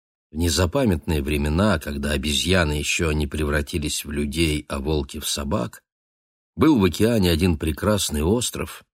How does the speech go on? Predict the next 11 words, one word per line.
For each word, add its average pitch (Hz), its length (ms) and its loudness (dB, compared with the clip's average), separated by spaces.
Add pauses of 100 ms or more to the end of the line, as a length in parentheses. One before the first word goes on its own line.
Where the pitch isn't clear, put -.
(240)
и 87 80 -4
назывался 101 640 0
он 95 320 2 (540)
Катлантида. 85 960 0 (920)
Населяли 92 580 2
этот 80 300 0
остров 87 360 0
красивые 90 680 2
и 80 40 2
могущественные 76 1080 -2
катланты. 73 840 -2